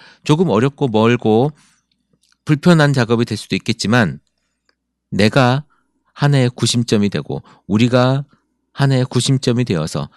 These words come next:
대한민국 교회를 건강하게 만드는 데 있어서 더 채플 커뮤니티,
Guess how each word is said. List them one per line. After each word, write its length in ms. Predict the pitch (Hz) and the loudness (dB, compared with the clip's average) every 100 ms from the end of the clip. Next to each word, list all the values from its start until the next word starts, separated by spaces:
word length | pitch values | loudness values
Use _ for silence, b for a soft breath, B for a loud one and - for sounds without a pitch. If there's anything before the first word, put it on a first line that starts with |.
| b _ | b _
대한민국 520 | - 101 101 104 101 | 2 2 2 -2 -4
교회를 300 | - 76 78 - B - | -4 -4 -4 -6 B -10
건강하게 560 | - 117 131 139 135 127 | -2 -2 0 -2 -2 -2
만드는 400 | 85 95 98 87 | -2 -2 -2 -4
데 80 | |
있어서 340 | 80 - 82 78 B B | -8 -8 -10 -12 B B
더 80 | - | -6
채플 300 | - 147 156 | -4 -2 -2
커뮤니티, 640 | - 170 170 147 - 78 | 0 2 2 0 -2 -6